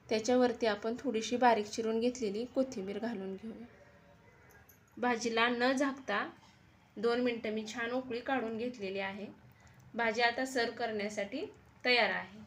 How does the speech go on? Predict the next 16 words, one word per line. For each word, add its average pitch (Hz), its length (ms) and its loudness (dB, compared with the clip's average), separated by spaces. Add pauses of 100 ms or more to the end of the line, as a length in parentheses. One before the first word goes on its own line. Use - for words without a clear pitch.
(1400)
तयार 233 300 10
झालेली 226 440 0
आहे 226 240 0
आपली 226 280 -2
भोगीची 214 480 -6
भाजी. 214 400 -6
भोगीची 214 480 -8
भाजी 226 480 -6 (580)
तीळ 240 200 2
लावून 226 320 2
बनवलेल्या 208 560 -6
बाजरीच्या 214 540 -4
भाकरीबरोबर 208 920 -8
सर्व्ह 226 360 -8
केली 196 340 -6
जाते. 202 340 -10